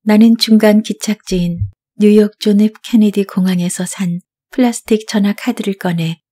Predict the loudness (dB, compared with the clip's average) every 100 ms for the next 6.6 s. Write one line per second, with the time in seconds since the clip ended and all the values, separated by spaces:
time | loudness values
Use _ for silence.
0 | _ 0 2 4 2 0 0 0 0 0
1 | -2 -6 -8 _ _ _ _ -6 -4 -4
2 | 0 2 2 -2 -10 -14 -14 _ _ _
3 | _ _ _ _ _ _ _ _ _ _
4 | -4 2 4 4 2 0 0 -2 -2 -2
5 | -4 -6 -8 -4 -2 -2 -4 -6 -6 -8
6 | -6 -10 -12 -14 -14